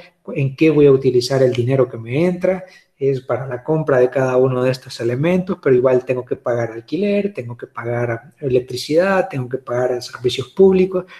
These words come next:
tengo que pagar impuestos, en fin. Entonces son cosas desde el punto de vista económico que debe ir estratégico.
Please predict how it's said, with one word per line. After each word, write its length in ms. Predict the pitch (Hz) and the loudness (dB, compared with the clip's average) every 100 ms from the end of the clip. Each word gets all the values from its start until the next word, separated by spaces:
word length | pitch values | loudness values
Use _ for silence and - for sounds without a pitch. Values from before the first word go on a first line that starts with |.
| _ | _
tengo 200 | 147 131 | -2 0
que 80 | 123 | 0
pagar 260 | 120 117 123 | -2 -4 -2
impuestos, 680 | 139 - 190 196 190 175 - | -2 4 4 4 -2 -10 -10
en 60 | |
fin. 220 | 120 175 170 - - | 0 0 0 -14 -16
Entonces 260 | 131 139 135 | -8 -4 -2
son 220 | 151 143 | -2 0
cosas 340 | 160 160 175 | 0 2 0
desde 160 | 135 123 | -2 -6
el 60 | |
punto 260 | 120 143 139 | -6 -6 0
de 60 | 139 | 0
vista 160 | - | 0
económico 500 | 156 170 180 196 208 | 0 2 2 2 2
que 100 | 202 | 2
debe 220 | 135 135 | 2 4
ir 220 | 139 170 - | 2 0 -4
estratégico. 920 | 147 - 120 - 143 - 117 - - | -12 -10 -10 -4 -2 -2 -8 -16 -20